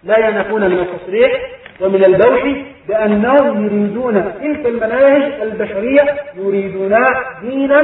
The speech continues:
من دون دين الله، من دون الإسلام، وأنهم يبتغون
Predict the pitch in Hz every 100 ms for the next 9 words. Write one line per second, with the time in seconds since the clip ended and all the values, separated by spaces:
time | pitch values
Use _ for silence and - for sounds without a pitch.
0 | 294 294 - 180 180 175 196 202 - -
1 | - _ - 175 170 156 147 160 165 175
2 | 180 - 147 139 - 170 202 202 247 262
3 | 208 220 220 214 220 277